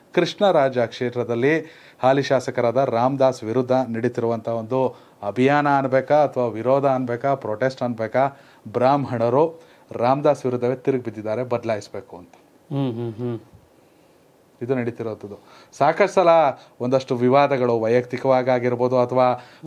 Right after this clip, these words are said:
Speaker 1: ಸಂಸದರ ವಿರುದ್ಧದ ಜೊತೆ ಕಿರಿಕ ಆಗಿರ್ಬೋದು, ಎಲ್ಲ ಒಂದ್ ರೀತಿ ಕಿರಿಕಗಳಾಗ್ತಿರೋ ಸಂದರ್ಭದಲ್ಲಿ ರಾಮದಾಸ್ ಏನ್ ಸರಿಯಾಗಿ ಕೆಲ್ಸ ಮಾಡಲ್ವಾ? ರಾಮದಾಸ್ ಯಾಕೆ ಹಿಂಗೆ ಎಲ್ಲದಕ್ಕೂ ಸಾರಿ ಕೇಳ್ತಾರೆ, "ನನ್ ಬಿಟ್ಬಿಡಿ" ಅಂತಾರೆ,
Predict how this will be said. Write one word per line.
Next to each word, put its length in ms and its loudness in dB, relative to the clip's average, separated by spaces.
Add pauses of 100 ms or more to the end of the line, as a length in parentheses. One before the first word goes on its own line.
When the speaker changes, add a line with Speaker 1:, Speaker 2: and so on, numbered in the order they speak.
Speaker 1:
ಸಂಸದರ 480 0
ವಿರುದ್ಧದ 680 2
ಜೊತೆ 260 0
ಕಿರಿಕ 340 0
ಆಗಿರ್ಬೋದು, 600 -2 (360)
ಎಲ್ಲ 440 6 (300)
ಒಂದ್ 180 -4
ರೀತಿ 160 -4
ಕಿರಿಕಗಳಾಗ್ತಿರೋ 680 2
ಸಂದರ್ಭದಲ್ಲಿ 600 0
ರಾಮದಾಸ್ 560 -2
ಏನ್ 180 -2
ಸರಿಯಾಗಿ 300 -6
ಕೆಲ್ಸ 280 -6
ಮಾಡಲ್ವಾ? 580 -6
ರಾಮದಾಸ್ 420 -6
ಯಾಕೆ 180 -2
ಹಿಂಗೆ 160 -4
ಎಲ್ಲದಕ್ಕೂ 360 2
ಸಾರಿ 280 2
ಕೇಳ್ತಾರೆ, 760 -4 (140)
"ನನ್ 120 -2
ಬಿಟ್ಬಿಡಿ" 400 0
ಅಂತಾರೆ, 600 -4